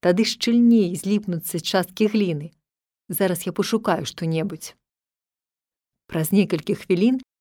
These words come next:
Мірон прынёс досыць тоўсты круглы кавалак дрэва, абсмаліў, абскроб яго. "Цяпер, — сказаў ён, — паставім гэтую штуку з тарчма.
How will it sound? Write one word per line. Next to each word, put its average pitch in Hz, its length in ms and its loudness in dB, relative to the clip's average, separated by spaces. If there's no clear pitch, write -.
Мірон 233 360 2
прынёс 202 400 0
досыць 202 480 0
тоўсты 240 420 0
круглы 208 420 0
кавалак 190 480 -2
дрэва, 156 420 -2
абсмаліў, 190 800 -2
абскроб 185 600 0
яго. 160 320 -8
"Цяпер, — 202 480 -2
сказаў 151 340 -2
ён, — 180 80 -8
паставім 208 540 2
гэтую 208 380 2
штуку - 520 -2
з - 100 -10
тарчма. 175 640 -2